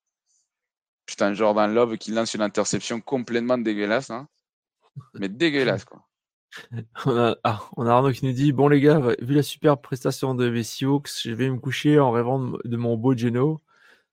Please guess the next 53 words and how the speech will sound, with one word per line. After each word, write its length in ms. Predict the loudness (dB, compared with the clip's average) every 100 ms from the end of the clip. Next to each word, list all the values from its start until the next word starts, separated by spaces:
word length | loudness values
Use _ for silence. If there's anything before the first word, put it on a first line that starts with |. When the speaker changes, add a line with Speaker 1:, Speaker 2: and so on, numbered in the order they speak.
| _ _
Speaker 2:
Je 60 | -6
vous 40 |
souhaite 220 | 0 0 2
une 80 |
bonne 180 | 2 2
nuit. » 120 | 2 2
Bah, 160 | 2
merci 320 | 2 -2 0
Arnaud 260 | 0 0 0
de, 640 | 2 2 0 -2 -4 -4
d'être 320 | -4 -4 2 2
venu. 440 | 2 -2 -2 -2
Et 20 |
puis, 160 | -2 -2
bah, 160 | 0
bonne 180 | 0 -2
nuit 80 | -2
à 80 | -4
toi. 300 | -2 -4 -4 _ _ _ _ _ _ _ _ _ _ _ _ _ _ _ _ _ _ _
Et 140 | -4 -2
Facebook 440 | 0 2 2 0
nous 100 | 0
dit : « 180 | 0 0
Julio 260 | 2 2 4
Jones 220 | 4 0
sera 300 | 0 0 0 0
activé, 460 | -2 -2 -6 -2
il 80 | -4
pense. » 580 | -4 -8 -8 -14 -20 -16 -12
Bis 360 | -8 -6 -4
les 100 | -4
copains. 340 | -2 0 0 0
Bah, 220 | 0 2
bis 200 | 2 2
Arnaud. 320 | 2 2 -6 _ _ _ _ -4
À 180 | -2
très 220 | -4 -2 2
bientôt. 320 | 2 0 -10 _ _ _ _ _ _ _ _ _ _ _ _ _ _ _ _
Et 80 | -2
bonne 120 | 4
Speaker 1:
C'est, 100 | 4 4
Speaker 2:
nuit. 80 |
Speaker 1:
j'ai 120 | 4 6
rien 180 | 6
contre 280 | 6 2 4
les 100 | 2
Dolphins, 420 | 4 2 0 -4 -2
hein, 180 | -2
juste 280 | -4 -10 -8
je 80 | -6
les 160 | -4 -4
aime 120 | -2
pas. 340 | 0 -2 -4